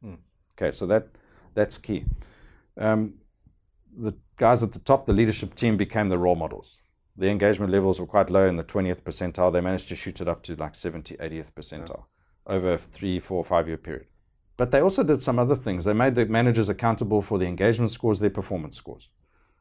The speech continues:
Speaker 2: Chronic under-, underperformers, they got rid of them. So they made some hard business decisions to really, you know,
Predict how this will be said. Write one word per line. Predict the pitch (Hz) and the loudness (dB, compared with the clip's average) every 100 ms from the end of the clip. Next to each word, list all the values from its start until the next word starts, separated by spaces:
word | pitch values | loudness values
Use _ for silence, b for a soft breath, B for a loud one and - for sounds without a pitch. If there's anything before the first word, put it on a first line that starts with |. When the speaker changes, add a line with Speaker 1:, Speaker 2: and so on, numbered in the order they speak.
| _ | _
Speaker 2:
Chronic | - 123 123 123 | 0 2 2 0
under-, | 120 117 | 0 0
underperformers, | 120 113 117 117 107 123 117 107 | 0 0 0 0 -2 0 0 0
they | 101 | 0
got | 107 | 2
rid | 104 110 | 2 2
of | 82 | 0
them. | - - _ _ _ _ _ | -6 -20 _ _ _ _ _
So | - | -2
they | 104 107 | 2 2
made | 120 135 | 2 0
some | 135 92 | -4 -2
hard | 113 123 - - | 2 2 -2 -6
business | 104 98 95 78 | -4 -4 -6 -8
decisions | 90 - 98 69 69 - _ _ _ | -10 -6 -6 -8 -16 -20 _ _ _
to | - | -6
really, | 95 101 101 95 - - | -2 0 -2 -6 -12 -12
you | 98 | -10
know, | 92 | -10